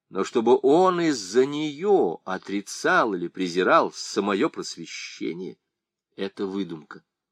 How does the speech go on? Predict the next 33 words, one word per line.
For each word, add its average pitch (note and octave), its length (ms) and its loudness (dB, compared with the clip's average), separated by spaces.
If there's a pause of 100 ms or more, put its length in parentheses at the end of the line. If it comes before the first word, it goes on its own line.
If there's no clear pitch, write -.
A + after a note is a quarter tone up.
(640)
В - 80 -8
отличие D3+ 640 2
от - 120 0
наших D3 560 2
обскурантов, B2+ 840 0 (320)
народ B2 400 6
в G#2 140 -2
высшей B2+ 480 -2
степени A#2+ 640 -4
уважает G2 760 -4
науку. F2+ 460 -10 (800)
Он F#2+ 160 -4
сознает C#3+ 560 0
свою G3 300 -4
темноту C3+ 520 -12 (560)
и F#2+ 120 -2
вовсе A#2 400 2
не C#3 100 2
желает G#2 480 2
в B2+ 60 -18
ней C#3+ 120 -8
навсегда F2+ 480 -6
оставаться. D#3 640 -4 (280)
В F2+ 80 -6
учении C#3 520 -2
он E2 160 -4
видит D#2+ 240 -12
свет F2+ 560 -2 (340)
и E2 280 -8
не F#2 140 -2
особенно G2+ 580 -2
боится C#3+ 340 -8
даже C#3+ 240 -6